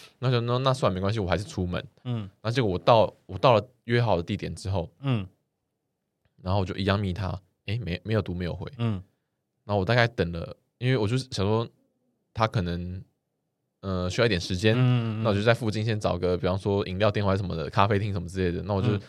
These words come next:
Speaker 1: 稍微坐一下，等一下。
Speaker 2: 嗯。
Speaker 1: 诶，我等了一个小时都还是没有人出现，
Speaker 2: 哇。
Speaker 1: 讯息也是一样不给我，不给我回。
Speaker 2: 嗯。
Speaker 1: 没有，一样是没有读，没有回。
Speaker 2: 嗯。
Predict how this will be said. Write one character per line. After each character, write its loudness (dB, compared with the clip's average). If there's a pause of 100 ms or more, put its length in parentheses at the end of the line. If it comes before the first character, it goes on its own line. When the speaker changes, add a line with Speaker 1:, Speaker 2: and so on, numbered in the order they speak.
(140)
Speaker 1:
稍 2
微 6
坐 4
一 6
下， 4
等 -2
一 -6
下。 -2 (140)
Speaker 2:
嗯。 -4 (340)
Speaker 1:
诶， -2 (120)
我 4
等 4
了 -4
一 -2
个 0
小 4
时 0
都 0
还 4
是 -4
没 4
有 10
人 4
出 0
现， 0
Speaker 2:
哇。 -12 (220)
Speaker 1:
讯 2
息 2
也 6
是 -2
一 -2
样 2
不 -12
给 -2
我， 2
不 -8
给 4
我 6
回。 -2
Speaker 2:
嗯。 2
Speaker 1:
没 4
有， 4 (120)
一 0
样 6
是 -6 (140)
没 -6
有 4
读， -2
没 -2
有 0
回。 -10
Speaker 2:
嗯。 -4